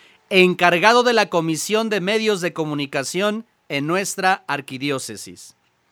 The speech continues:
De igual manera, saludamos a Raúl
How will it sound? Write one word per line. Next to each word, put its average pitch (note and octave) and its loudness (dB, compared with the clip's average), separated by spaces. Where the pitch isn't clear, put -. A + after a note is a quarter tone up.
De D3+ 4
igual G3 6
manera, G#3 4
saludamos F#3 2
a E3+ 4
Raúl F3 4